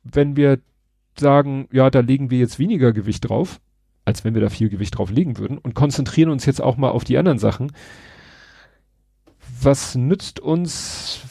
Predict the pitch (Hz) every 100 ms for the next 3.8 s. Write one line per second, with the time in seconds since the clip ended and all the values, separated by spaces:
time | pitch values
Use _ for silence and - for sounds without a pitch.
0 | - - - - - - - 139 131 120
1 | 165 180 165 156 147 131 160 160 151 143
2 | - 147 143 147 143 143 131 139 - 202
3 | 143 104 101 98 - 95 92